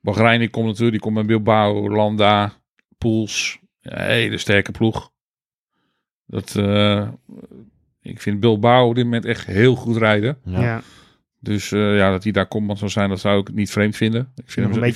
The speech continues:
Speaker 1: vind
Speaker 3: meer
Speaker 1: hem
Speaker 3: rechtdoor rijdt, maakt hij nog wat minder meters.
Speaker 1: De, ja.
Speaker 3: <laughs>
Speaker 1: Ehm,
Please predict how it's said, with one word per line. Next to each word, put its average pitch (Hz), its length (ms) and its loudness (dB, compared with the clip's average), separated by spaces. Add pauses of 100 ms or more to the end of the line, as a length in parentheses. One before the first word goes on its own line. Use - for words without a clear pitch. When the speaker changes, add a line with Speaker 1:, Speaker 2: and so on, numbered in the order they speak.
Speaker 1:
vind 117 40 4
Speaker 3:
meer 123 160 6
Speaker 1:
hem 120 80 6
Speaker 3:
rechtdoor 123 280 4
rijdt, 110 300 0
maakt 107 200 -4
hij 113 100 -2
nog 107 80 -2
wat 107 80 -2
minder 110 220 2
meters. 123 480 0
Speaker 1:
De, 104 140 2
ja. 98 140 2 (1300)
Speaker 3:
<laughs> - 0 -
Speaker 1:
Ehm, 104 800 0